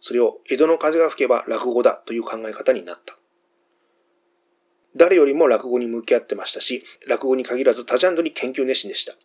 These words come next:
自分が知らないことは年下だろうと誰だろうと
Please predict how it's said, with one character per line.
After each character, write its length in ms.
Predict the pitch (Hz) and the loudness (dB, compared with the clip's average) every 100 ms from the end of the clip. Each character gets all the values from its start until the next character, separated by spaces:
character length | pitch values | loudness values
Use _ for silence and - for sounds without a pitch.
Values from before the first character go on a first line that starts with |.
| _ _ _ _ _ - - | _ _ _ _ _ -20 -8
自 120 | 123 | -2
分 140 | 143 | 0
が 80 | 143 | 2
知 100 | 131 | 2
ら 80 | 135 | 2
な 100 | 139 | 2
い 40 | |
こ 120 | 139 143 | 2 4
と 120 | 196 | 4
は 100 | 160 | 4
年 280 | 127 120 147 | 0 0 0
下 220 | - 139 | 0 2
だ 160 | 143 | 4
ろ 320 | 139 143 123 _ | 4 2 0 _
う 160 | - | -8
と 120 | 165 | -2
誰 180 | 127 135 | 2 4
だ 100 | 123 | 4
ろ 120 | 113 | 2
う 40 | 110 | 0
と 160 | 123 | -2